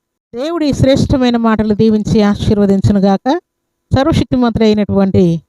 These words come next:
దేవాతి దేవుడు, దేవుని సన్నిధానంలో చేరినటువంటి మనందరికీ కూడా దైవ సేవకులను మనకు మాదిరిగా ఉంచుతూ ఉంటాడు, పెద్దలని మనకు మాదిరిగా ఉంచుతుంటాడు.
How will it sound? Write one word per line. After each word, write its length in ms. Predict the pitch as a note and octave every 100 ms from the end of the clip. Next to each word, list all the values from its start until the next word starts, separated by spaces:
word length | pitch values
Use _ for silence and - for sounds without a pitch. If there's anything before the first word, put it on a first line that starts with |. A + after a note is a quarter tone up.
| _
దేవాతి 500 | G3 G3 G3 F#3+ F#3+
దేవుడు, 420 | F#3 F#3+ G3+ B3+ E4 _ _ _ _
దేవుని 420 | F#3 B3+ D#4 C#4+
సన్నిధానంలో 640 | B3+ A#3 A#3+ G3+ A3 G#3+ G#3
చేరినటువంటి 880 | - G#3+ G3 G3 F#3+ F#3+ F#3 F#3 F3 _ _ -
మనందరికీ 560 | F#3+ A#3 D#4 D4 A#3+
కూడా 440 | A3+ A3+ G3+ F3 G#3+ _ _ _ _ _ _ _ _ _
దైవ 300 | G3+ A#3 E4
సేవకులను 680 | E4+ C#4+ B3+ A#3 A#3 A3+ A#3+
మనకు 280 | B3 G#3 G#3
మాదిరిగా 500 | G3 G3+ A#3 A#3 A3
ఉంచుతూ 360 | G3+ - A3+
ఉంటాడు, 420 | F#3+ F#3 G#3 G#3+ C4+ _ _ _ _
పెద్దలని 600 | A#3 A#3 A#3 D4 C#4 B3+
మనకు 300 | B3 G#3+ G3+
మాదిరిగా 480 | G3+ F#3+ G#3 G#3 G#3+
ఉంచుతుంటాడు. 640 | G3+ G3+ A3 G3 G3+ G#3